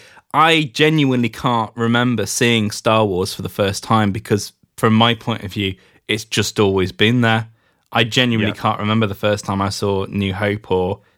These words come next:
Speaker 1: or any of the original trilogy. It's probably beyond my actual memory. I must have seen them from very, very small, probably from, like, the ages of two or three, 'cause my parents had them on video. I think we had an original V H S of A New Hope,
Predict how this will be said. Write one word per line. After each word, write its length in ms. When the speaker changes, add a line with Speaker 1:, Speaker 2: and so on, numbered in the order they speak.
Speaker 1:
or 160
any 200
of 100
the 100
original 340
trilogy. 640
It's 160
probably 320
beyond 560
my 340
actual 440
memory. 720
I 100
must 260
have 100
seen 240
them 140
from 280
very, 280
very 280
small, 500
probably 260
from, 240
like, 180
the 80
ages 280
of 140
two 280
or 120
three, 420
'cause 120
my 120
parents 340
had 160
them 120
on 140
video. 340
I 80
think 400
we 140
had 240
an 120
original 720
V 260
H 280
S 220
of 100
A 40
New 160
Hope, 340